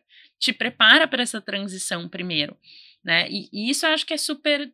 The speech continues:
interessante, né? Porque também, ah, como a Amy falou, às vezes a gente não tem a opção, né? A, a Schlossberg mesmo não teve a opção.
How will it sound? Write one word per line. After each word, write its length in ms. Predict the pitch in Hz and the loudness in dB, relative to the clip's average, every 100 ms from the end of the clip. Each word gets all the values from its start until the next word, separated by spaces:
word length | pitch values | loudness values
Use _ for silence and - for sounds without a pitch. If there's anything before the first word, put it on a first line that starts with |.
| - | -6
interessante, 800 | 247 247 254 254 277 269 277 226 | -6 -2 -2 -2 -2 -2 -2 2
né? 200 | 170 170 | 2 0
Porque 200 | - 190 | -6 -12
também, 480 | 196 190 208 254 220 | -8 -2 -2 -2 -4
ah, 400 | - 190 180 175 _ - - - _ _ _ | -4 -4 -6 -10 _ -20 -20 -20 _ _ _
como 220 | 190 190 | -2 2
a 20 | |
Amy 220 | 214 233 | 4 2
falou, 320 | 254 285 226 208 | -2 -2 2 2
às 160 | 175 | 0
vezes 180 | 180 190 | -4 -4
a 60 | 220 | -4
gente 380 | 208 226 - - _ _ | -4 -6 -8 -12 _ _
não 240 | 196 208 240 | -2 0 0
tem 240 | 233 233 | 0 -2
a 60 | 208 | -2
opção, 460 | - - 160 - - | -4 -4 -4 -6 -14
né? 480 | 180 170 170 185 175 | -10 -8 -6 -6 -2
A, 460 | - 160 143 151 160 | 0 0 0 0 0
a 60 | |
Schlossberg 600 | 165 190 175 226 208 190 | -2 0 4 4 2 -4
mesmo 340 | 180 175 170 175 | 0 0 0 -4
não 220 | 196 240 | -2 -2
teve 380 | 240 214 226 202 | -2 -4 -2 -2
a 60 | |
opção. 380 | 170 - - 151 | -4 -4 -4 -4